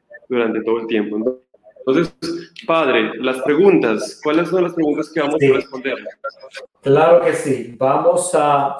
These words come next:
Speaker 2: la primera dice así.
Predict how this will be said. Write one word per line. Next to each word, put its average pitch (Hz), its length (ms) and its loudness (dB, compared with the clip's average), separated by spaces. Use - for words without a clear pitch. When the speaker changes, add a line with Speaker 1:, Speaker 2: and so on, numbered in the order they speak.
Speaker 2:
la 143 200 -2
primera 175 540 0
dice 135 640 0
así. 117 720 -8